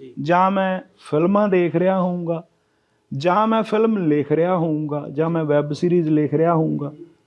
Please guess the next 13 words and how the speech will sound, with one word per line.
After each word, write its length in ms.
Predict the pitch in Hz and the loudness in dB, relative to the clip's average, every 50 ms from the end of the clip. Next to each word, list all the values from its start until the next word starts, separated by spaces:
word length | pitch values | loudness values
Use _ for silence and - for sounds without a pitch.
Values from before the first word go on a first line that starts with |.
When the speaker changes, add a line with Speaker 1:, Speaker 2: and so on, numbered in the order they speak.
| _ - 151 | _ -10 -6
Speaker 2:
ਜਾਂ 320 | 135 147 175 185 196 208 214 | -2 0 2 4 4 2 2
ਮੈਂ 220 | 214 214 214 208 214 - _ _ _ _ _ _ _ _ _ _ _ _ _ - | 2 2 0 0 -4 -8 _ _ _ _ _ _ _ _ _ _ _ _ _ -8
ਲੋਕਾਂ 600 | 151 160 170 175 175 170 - - - 190 180 180 | -4 0 0 0 0 0 -4 -2 0 0 2 2
ਦੀਆਂ, 300 | 175 180 180 185 185 185 | 2 0 0 0 -2 -2
ਹੋਰ 320 | 165 156 170 170 170 170 170 | 0 0 0 2 2 0 -2
ਦੋਸਤਾਂ 560 | 151 156 165 160 165 - - - - 175 170 | -2 -2 0 0 0 -2 -4 -4 -4 -2 -2
ਦੀਆਂ 220 | 170 170 170 170 | -2 -2 -2 0
ਲਿਖੀਆਂ 380 | 170 170 165 - - 165 170 170 | 0 0 -2 -2 -4 -4 -4 -2
ਵੀਆਂ 180 | 175 170 170 165 | -2 -2 -4 -4
ਸਕ੍ਰਿਪਟਾਂ 600 | 165 - - - 170 170 170 - - 196 185 175 | -6 -8 -6 -2 -2 -2 -2 0 0 0 2 2
ਪੜ੍ਹ 260 | 160 170 160 160 185 | 0 0 0 2 2
ਰਿਹਾ 220 | 196 196 196 196 | 4 4 2 2
ਹੋਊਂਗਾ। 380 | 175 175 170 160 156 156 156 | 2 0 0 0 0 0 -2